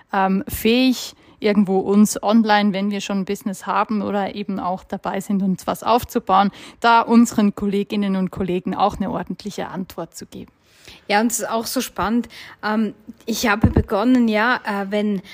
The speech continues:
Speaker 2: wenn ich Freundschaftsanfragen bekomme oder wenn ich eine Freundschaftsanfrage versende und die angenommen wird, dass ich eine Nachricht schicke, weil ich finde, das, es hat überhaupt nichts mit irgendwelcher Kaltakquise zu tun. Das finde ich auch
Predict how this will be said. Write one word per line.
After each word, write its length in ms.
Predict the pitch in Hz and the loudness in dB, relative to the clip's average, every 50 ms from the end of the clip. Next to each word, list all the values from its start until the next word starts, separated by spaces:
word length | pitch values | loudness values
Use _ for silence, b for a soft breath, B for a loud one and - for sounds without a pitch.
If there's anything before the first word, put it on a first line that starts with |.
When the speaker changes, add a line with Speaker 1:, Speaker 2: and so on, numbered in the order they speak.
| B B B - | B B B -6
Speaker 2:
wenn 380 | 202 208 208 202 196 196 190 185 | -4 -2 0 0 0 0 -2 -4
ich 300 | - - - - - - - | -4 -6 -8 -10 -12 -14 -14
Freundschaftsanfragen 1400 | - - - 202 196 226 262 - - 330 330 - - - - - 262 294 302 285 - 285 254 247 254 247 269 247 | -12 -8 -6 -4 -2 -2 -2 0 0 0 0 0 -4 -8 -2 0 2 4 2 2 0 -2 -2 -2 -2 0 -2 -2
bekomme 600 | - 190 - - - 226 254 302 349 381 349 226 | -2 -4 -8 -6 -4 -4 -2 -2 -2 -2 -2 -2
oder 300 | 214 208 196 196 185 185 | -2 -2 -2 -4 -4 -6
wenn 200 | 185 180 180 180 | -4 -4 -4 -4
ich 460 | 180 147 190 190 180 - - - - | -6 -6 -8 -8 -10 -10 -12 -12 -10
eine 220 | - 208 196 196 185 | -10 -8 -8 -8 -8
Freundschaftsanfrage 1160 | - - 202 196 202 - - 202 185 - - - - - 196 190 190 - 190 180 185 - 175 | -6 -4 -4 -2 -4 -4 -6 -6 -6 -8 -10 -12 -10 -8 -8 -8 -6 -6 -6 -6 -6 -6 -8
versende 680 | - - 170 175 - - 202 240 294 349 330 330 285 - | -8 -6 -6 -6 -4 -2 0 0 2 2 2 0 0 0
und 200 | 214 202 - - | -2 -4 -4 -4
die 120 | 208 - | -6 -4
angenommen 560 | - 202 269 320 339 359 320 330 320 302 294 | -2 -2 0 2 2 4 6 6 6 6 6
wird, 180 | 294 294 294 - B B B B B B | 6 4 2 0 B B B B B B
dass 160 | - 202 196 | -4 -2 -2
ich 160 | 269 269 - | -2 0 2
eine 120 | 320 339 339 | 4 4 6
Nachricht 560 | 349 370 403 466 440 - - 247 196 - - | 6 4 4 2 2 2 0 0 0 0 -4
schicke, 420 | - - 180 - - - 190 - - | -4 -4 -4 -4 -2 -4 -2 0 2
weil 220 | 202 202 202 208 B B B B B B B B B B B - | 2 2 2 2 B B B B B B B B B B B -4
ich 160 | 226 247 - | -4 -2 2
finde, 220 | - 302 294 285 311 | 4 4 4 6 4
das, 160 | 294 - - | 2 0 -2
es 220 | - - - - | -6 -6 -4 -2
hat 160 | 240 226 - | -2 -2 0
überhaupt 560 | 240 240 220 226 202 - 214 226 269 - - 269 | 0 0 2 0 2 4 2 2 2 2 2 2
nichts 360 | 254 262 277 269 - - - | 2 4 2 0 -2 -4 -2
mit 200 | 254 220 202 180 | -2 -2 -2 -2
irgendwelcher 420 | 233 220 220 214 202 208 - 208 | -2 -2 0 -2 -2 -2 -4 -6
Kaltakquise 1040 | - - - - 185 196 - - - 320 320 - - - 294 294 302 302 - 311 294 | -6 -4 -2 0 0 0 0 0 -2 -4 -6 -4 -2 0 2 2 2 2 0 -4 -8
zu 160 | - - 294 | -10 -10 -12
tun. 300 | - - - 285 285 277 | -10 -8 -4 -2 -2 0
Das 200 | 240 190 190 - | -2 -2 -4 -6
finde 280 | - - 208 196 190 190 | -8 -8 -8 -8 -8 -10
ich 120 | 185 185 | -10 -8
auch 260 | 156 185 208 - - | -6 -6 -6 -8 -10